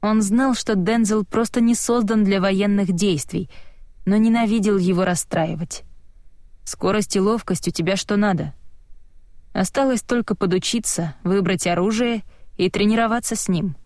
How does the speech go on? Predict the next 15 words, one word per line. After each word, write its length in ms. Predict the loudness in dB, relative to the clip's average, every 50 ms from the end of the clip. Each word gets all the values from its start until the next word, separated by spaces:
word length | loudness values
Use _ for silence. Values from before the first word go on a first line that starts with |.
| -20 -20 -20 -20 -20 -20 -20 -20 -20 -20 -20 -20 -20 -20 -20 -20 -14 -6
«Пантера — 720 | -2 0 0 0 0 0 0 0 0 0 0 -2 -4 -6 -10 -12
сама 360 | -10 -4 -2 0 0 0 0
по 120 | 0 -2 -2
себе 360 | 0 0 0 0 2 2 2
оружие», — 540 | 2 2 0 0 0 0 -2 -4 -4 -6 -10 -16 -20 -20 -20 -20 -20 -20 -20 -14 -6 -6
ухмыльнулся 720 | -4 -2 0 0 2 2 4 4 2 2 0 0 -4 -4
приятель, 600 | 0 0 0 2 2 0 0 0 -2 -2 -2 -4 -6 -18 -20 -20 -12 -4 -2
изображая 680 | 0 2 2 2 2 2 0 2 0 2 2 0 0
когтистую 680 | -2 -4 -6 -4 -4 -4 -4 -4 -2 0 0 0 0
кошачью 540 | 0 -2 -2 0 -2 -2 -2 0 0 2 2
лапу. 400 | 2 0 0 -2 -6 -8 -8 -10 -12 -20 -20 -20 -20 -20 -20 -20 -20 -20 -18 -20 -20 -18 -18 -20 -20 -18 -16 -8 -4
«У 100 | -4 -2
тебя 260 | 0 0 0 0 -2
всё 240 | -2 -2 -2 -2 -2
получится. 760 | 0 0 0 2 2 0 0 -2 -4 -6 -6 -6 -6 -8 -10